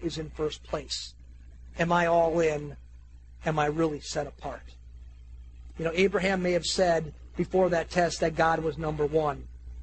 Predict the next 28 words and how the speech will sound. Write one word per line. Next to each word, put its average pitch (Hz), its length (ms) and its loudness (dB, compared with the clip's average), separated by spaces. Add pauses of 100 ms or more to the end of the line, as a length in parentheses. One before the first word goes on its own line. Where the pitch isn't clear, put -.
(600)
but 156 140 -6
that - 220 2
was 156 180 2 (120)
proven 170 680 0 (500)
to 156 100 -2
be 156 140 -2
true 165 360 2
once 151 300 0
he 160 140 2
obeyed 143 440 4
and 143 120 -2
was 143 180 -2
willing 151 220 2
to 143 80 -2
sacrifice 147 760 -4 (240)
what 165 140 -2
was - 180 0
most 147 320 -4
precious 151 340 -4
to 156 120 -8
him, 139 200 -10
his 92 140 -14
one - 140 -12
and 92 100 -14
only 65 220 -12
son. - 240 -14 (920)
Everybody 139 600 2
knew. - 100 -16